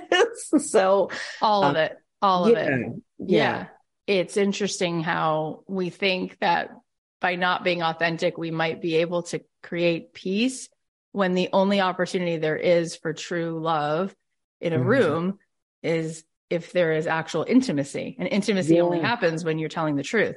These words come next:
Speaker 2: So if you're
Speaker 1: Yeah.
Speaker 2: not telling the truth and then you feel like you have peace,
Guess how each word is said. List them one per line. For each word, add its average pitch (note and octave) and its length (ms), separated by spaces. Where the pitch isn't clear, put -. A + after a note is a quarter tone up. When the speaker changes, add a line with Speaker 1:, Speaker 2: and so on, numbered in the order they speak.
Speaker 2:
So G#3+ 140
if F#3+ 60
you're - 100
Speaker 1:
Yeah. A#3+ 60
Speaker 2:
not D#4 140
telling C#4 280
the G3+ 80
truth A3 340
and F3 120
then F3 100
you E3+ 100
feel G3 160
like F#3 160
you E3+ 120
have D#3 180
peace, B3 380